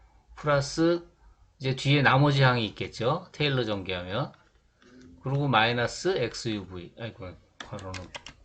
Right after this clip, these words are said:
엑스유브이. 이렇게 되니까 얘, 얘 사라지니까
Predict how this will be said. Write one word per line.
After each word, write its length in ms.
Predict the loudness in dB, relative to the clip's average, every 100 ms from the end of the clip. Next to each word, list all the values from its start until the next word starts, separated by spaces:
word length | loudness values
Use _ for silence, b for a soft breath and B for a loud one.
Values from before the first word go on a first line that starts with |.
| -10 -10 -14 -18 -14 -14 -10
엑스유브이. 760 | -12 -10 -6 -6 -6 -12 -14 -14 -20 _ -20 _ _ _ _ _ -20 _ -8
이렇게 240 | -4 2
되니까 580 | 2 2 2 2 0 B B B B B B B _ _ _ _ -4
얘, 640 | 2 6 8 8 4 0 -6
얘 420 | -6 -2 2 2
사라지니까 1000 | 0 0 0 0 0 -2 -4 -2 -2 -2